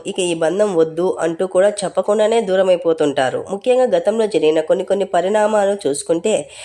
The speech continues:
ఈ యొక్క విడిపోవడానికి కారణం ఈరోజు ఒక్కసారిగా ఏర్పడింది కాదు. గతంలో మీ యొక్క మాట పట్టించుకోకపోవడం, మీ యొక్క భావాలను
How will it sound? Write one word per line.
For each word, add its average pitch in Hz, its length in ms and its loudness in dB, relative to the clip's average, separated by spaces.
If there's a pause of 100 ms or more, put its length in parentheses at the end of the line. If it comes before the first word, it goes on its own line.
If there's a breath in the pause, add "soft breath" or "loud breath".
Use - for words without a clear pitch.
(220 loud breath)
ఈ 208 80 0
యొక్క 202 240 0
విడిపోవడానికి 226 760 0
కారణం 170 420 0
ఈరోజు 175 400 0
ఒక్కసారిగా 220 580 -2
ఏర్పడింది 160 540 -2
కాదు. 143 300 -6 (140)
గతంలో 202 640 0
మీ 170 160 0
యొక్క 160 260 -2
మాట 156 340 0
పట్టించుకోకపోవడం, 165 1040 -2
మీ 160 100 0
యొక్క 156 220 -2
భావాలను 175 560 0